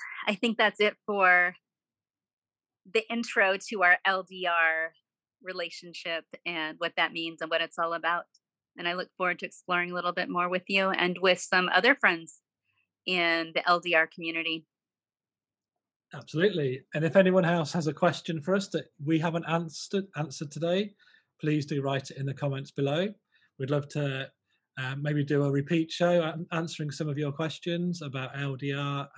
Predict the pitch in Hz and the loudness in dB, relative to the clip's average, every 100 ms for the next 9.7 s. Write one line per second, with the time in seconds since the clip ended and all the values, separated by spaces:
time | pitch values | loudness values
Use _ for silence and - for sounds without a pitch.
0 | 120 117 117 120 _ _ _ _ _ - | -14 -12 -12 -14 _ _ _ _ _ -12
1 | 127 117 120 131 120 117 113 110 _ _ | -10 -8 -10 -12 -12 -14 -18 -20 _ _
2 | - - - 120 113 - - _ 156 135 | -18 -18 -18 -18 -18 -20 -20 _ -8 -8
3 | 139 135 131 - 151 151 143 156 151 147 | -4 -4 -4 -4 -2 -2 -4 -4 -4 -2
4 | 151 113 127 147 139 139 135 135 139 143 | -4 -6 -6 -4 -2 -2 -4 -6 -4 -4
5 | 139 - - - - _ 139 135 127 143 | -6 -14 -20 -20 -20 _ -2 -2 0 2
6 | 175 190 - 139 135 147 139 131 - 143 | 2 0 -4 -4 -2 -2 -6 -8 -6 -4
7 | 165 196 - _ - - - _ _ 135 | -4 -6 -10 _ -14 -14 -20 _ _ -10
8 | 127 143 175 139 170 165 160 - - 147 | -6 2 2 2 2 4 4 0 -4 0
9 | 139 151 170 - 190 185 180 | 2 2 0 0 2 4 2